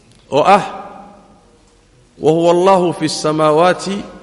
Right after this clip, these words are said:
wa fil ardi." Ayadana wuxuu u deliishaday asaas uga dhigtay. Ah? Intana horta taa ka gudbin.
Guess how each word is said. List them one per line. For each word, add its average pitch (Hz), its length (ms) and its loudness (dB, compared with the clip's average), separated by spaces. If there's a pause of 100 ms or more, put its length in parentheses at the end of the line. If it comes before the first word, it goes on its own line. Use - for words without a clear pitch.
(920)
wa 131 200 0
fil 139 340 -4
ardi." 117 440 -2 (1040)
Ayadana 190 480 2
wuxuu 190 480 2
u 202 120 -2
deliishaday 160 760 -2
asaas 170 480 -2
uga 147 200 0
dhigtay. 98 560 -8 (1800)
Ah? 139 280 -4 (1200)
Intana 151 300 -6
horta 160 260 -6
taa 151 220 -6
ka 160 140 -8
gudbin. 95 420 -12